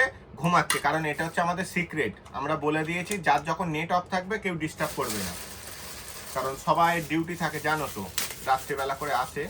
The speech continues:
আর এই একটু লেবু এর মধ্যে ছড়িয়ে দিলাম, আর এইটা হচ্ছে বাবু মশাইয়ের জন্য রেখে দিলাম। So বন্ধুরা, সকালের টাইম তো বেশি টিফিন করা যায় না, এই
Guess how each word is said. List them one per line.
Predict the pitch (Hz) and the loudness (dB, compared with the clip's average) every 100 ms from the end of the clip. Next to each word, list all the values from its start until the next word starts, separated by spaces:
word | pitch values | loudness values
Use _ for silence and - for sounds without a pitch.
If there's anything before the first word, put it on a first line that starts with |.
| - - - - - | -8 -16 -16 -18 -12
আর | 107 117 | -8 -6
এই | 120 139 | -4 -4
একটু | 147 - | -6 -6
লেবু | 147 131 135 170 | -4 -2 -2 -2
এর | 151 | -4
মধ্যে | 165 160 160 147 - - - - - - - - - - - - - - - - - - | -6 -6 -2 -2 -4 -14 -20 -18 -18 -18 -20 -20 -20 -20 -20 -20 -20 -20 -20 -20 -20 -10
ছড়িয়ে | 143 143 151 165 | -4 -2 -2 -4
দিলাম, | 160 156 139 151 196 - - - - - - - - - - - - - - - - - - - - - | -4 -4 -4 -4 -8 -12 -20 -20 -20 -20 -20 -20 -20 -14 -12 -12 -14 -16 -18 -18 -20 -20 -20 -20 -20 -14
আর | 117 113 - | -8 -8 -6
এইটা | 151 165 170 190 | -2 0 2 2
হচ্ছে | 202 - 240 254 | 2 0 2 8
বাবু | 160 156 | 8 6
মশাইয়ের | 170 170 190 175 | 2 -2 -2 -2
জন্য | 214 196 | -2 -2
রেখে | 156 160 151 | 0 0 0
দিলাম। | 110 95 92 - - - - - - - - | -2 -6 -8 -12 -16 -16 -16 -16 -16 -10 -2
So | 175 | 0
বন্ধুরা, | 170 185 220 | 0 0 -2
সকালের | 233 165 - 190 226 | 0 0 2 0 2
টাইম | 190 226 233 | 2 2 0
তো | 160 | -4
বেশি | 131 160 214 | -2 -2 -2
টিফিন | 190 180 214 | -4 -4 -4
করা | 190 147 135 | 2 4 4
যায় | 135 123 | 2 -2
না, | 127 | -2
এই | 147 | -4